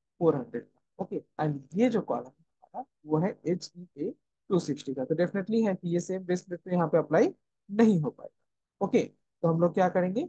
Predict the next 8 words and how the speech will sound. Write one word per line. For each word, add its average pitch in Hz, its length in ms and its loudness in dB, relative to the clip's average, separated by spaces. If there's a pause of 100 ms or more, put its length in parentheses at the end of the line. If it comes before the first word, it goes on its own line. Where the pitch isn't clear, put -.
यहाँ 147 320 -2
पे 170 100 2
एक 160 120 -2
दूसरा 131 300 -2
base 127 200 -2
plate 233 260 2 (460)
apply 143 360 2
करेंगे। 107 260 -10